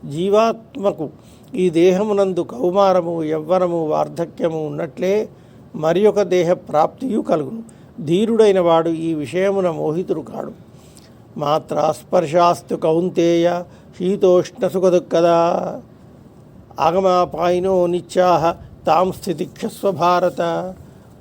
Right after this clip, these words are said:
ఓ కౌంతేయ, విషయేంద్రియ సంయోగము వలన శీతోష్ణములు, సుఖ దుఃఖములు కలుగుచున్నవి.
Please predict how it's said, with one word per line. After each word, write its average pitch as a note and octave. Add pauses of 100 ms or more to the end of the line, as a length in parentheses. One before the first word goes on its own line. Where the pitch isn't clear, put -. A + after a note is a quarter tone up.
ఓ E3
కౌంతేయ, E3+ (640)
విషయేంద్రియ G3
సంయోగము F#3
వలన E3+ (340)
శీతోష్ణములు, G3 (120)
సుఖ F3+
దుఃఖములు F#3
కలుగుచున్నవి. E3+